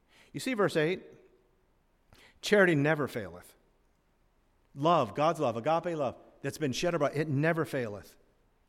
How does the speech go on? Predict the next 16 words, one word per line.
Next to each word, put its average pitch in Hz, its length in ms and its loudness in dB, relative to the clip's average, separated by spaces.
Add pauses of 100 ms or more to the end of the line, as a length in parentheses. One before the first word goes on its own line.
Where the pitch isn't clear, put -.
(260)
Now, 147 200 6
whether 170 300 8
there 151 100 2
be 120 80 -4
prophecies, 143 640 0
<clears throat> - 60 -20
they 180 540 2
shall 160 200 6
fail. 208 380 2 (560)
Whether 165 320 8
there 156 80 6
be 151 140 6
tongues, 226 580 4
they 147 400 6
shall 127 420 2
cease. 120 460 -4